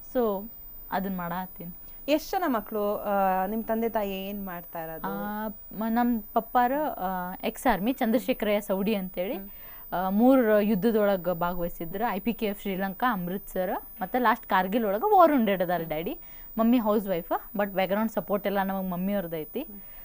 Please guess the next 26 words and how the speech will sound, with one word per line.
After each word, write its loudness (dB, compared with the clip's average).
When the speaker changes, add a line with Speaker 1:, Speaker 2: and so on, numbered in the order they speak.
Speaker 1:
ನಮ್ 4
ಅಣ್ಣ 2
ಇದ್ದ, -2
Speaker 2:
ಹ್ಮ್. -16
Speaker 1:
ಈಗಿಲ್ಲ. 0
ಹದಿನೆಂಟು -2
ವಯಸ್ಸಾಗಿ -2
ತೀರ್ಕೊಂಡ. -4
ಈಗ 0
ತೀರ್ಕೊಂಡ 2
ಹತ್ತು -4
ವರ್ಷ -4
ಆತ. -8
ಅವ್ರಿಗೆ 2
Speaker 2:
ಓಕೆ. -2
Speaker 1:
ಡ್ಯೂಸಿನ್ 4
ಮಸ್ಕ್ಯುಲರ್ 2
ಡಿಸ್ಟ್ರೋಫಿ -2
ಅನ್ನೋ -2
ಡಿಸೀಸ್ -6
ಇತ್ತು. -8
ಅಂದ್ರ 4
Speaker 2:
ಹ್ಮ್. 0
Speaker 1:
ಮೈ 2
ಒಳಗಿನ 6
ನರ್ವ್ಸ್ 4